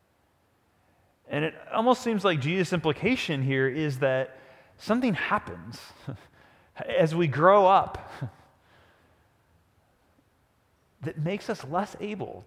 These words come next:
to receive Jesus. And that they've lost something that children get intuitively, that, that grown-ups lose slowly over time. So how do we become children again in Jesus' kingdom? That's what we wanna look at in these three verses today.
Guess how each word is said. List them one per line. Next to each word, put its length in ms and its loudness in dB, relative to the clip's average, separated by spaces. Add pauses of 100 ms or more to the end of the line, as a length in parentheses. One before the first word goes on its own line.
to 80 -8
receive 380 -8
Jesus. 500 -12 (1200)
And 80 0
that 80 -2
they've 120 6
lost 460 8
something 280 2
that 100 0
children 420 2
get 160 0
intuitively, 640 0
that, 200 -4
that 140 -2
grown-ups 400 0
lose 320 -2
slowly 360 -2
over 160 -2
time. 580 -12 (640)
So 140 -6
how 240 2
do 80 4
we 100 6
become 400 -2
children 440 0
again 340 -4
in 100 -8
Jesus' 300 -10
kingdom? 260 -10
That's 160 -4
what 100 0
we 80 0
wanna 320 2
look 320 0
at 360 0
in 120 -4
these 340 -4
three 180 -6
verses 440 -10
today. 300 -14